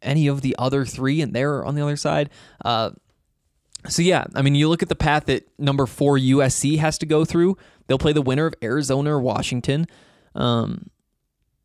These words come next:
Isaiah Stewart from Washington in the post, that's a bad matchup for Colorado. Th-, they struggle with these true big men types.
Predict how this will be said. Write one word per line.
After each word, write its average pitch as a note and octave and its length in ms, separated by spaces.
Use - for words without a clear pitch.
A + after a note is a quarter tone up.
Isaiah C3+ 320
Stewart D3 420
from B2+ 160
Washington C#3 500
in C3+ 100
the B2 60
post, C#3 520
that's C3+ 260
a F3 40
bad C#3+ 280
matchup B2+ 360
for - 80
Colorado. A2+ 580
Th-, B2 140
they C3+ 160
struggle E3 580
with C3 180
these A#2+ 260
true C#3+ 640
big B2+ 200
men A2 300
types. - 480